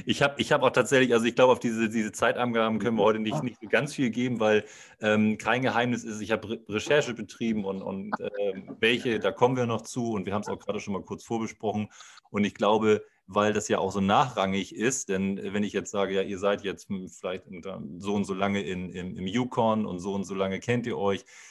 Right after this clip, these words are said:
dann seht's mir nach, dass da vielleicht das eine Jahr, ähm, das insofern ein bisschen kürzer ist. Und Sophie, du kommst aus Köln. Ähm, du bist eigentlich, wenn ich das richtig recherchiert habe, Ergotherapeutin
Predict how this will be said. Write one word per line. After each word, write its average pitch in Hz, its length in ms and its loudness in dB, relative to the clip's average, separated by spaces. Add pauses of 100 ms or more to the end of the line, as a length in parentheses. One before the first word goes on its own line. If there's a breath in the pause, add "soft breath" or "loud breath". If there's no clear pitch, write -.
(180 loud breath)
dann 101 180 2
seht's 107 280 0
mir 98 120 0
nach, 98 220 2
dass - 180 -4
da 101 140 -2
vielleicht 92 420 -4
das - 180 -10
eine 92 260 -2
Jahr, 90 440 -2 (220 soft breath)
ähm, 92 240 -2
das 87 160 -4
insofern 92 400 -4
ein - 20 -10
bisschen 85 400 -8 (160 soft breath)
kürzer 117 500 0
ist. 87 200 -4
Und 110 320 0
Sophie, 131 400 -2
du 127 80 0
kommst 123 260 -2
aus - 220 -8
Köln. 185 640 4 (380 loud breath)
Ähm, 123 400 2
du 120 120 2
bist 127 440 -4 (120)
eigentlich, 151 1160 0
wenn 120 120 0
ich 120 100 -6
das - 300 -8
richtig 131 320 -6
recherchiert 113 640 -6
habe, 98 400 -4 (560 soft breath)
Ergotherapeutin 180 1300 -2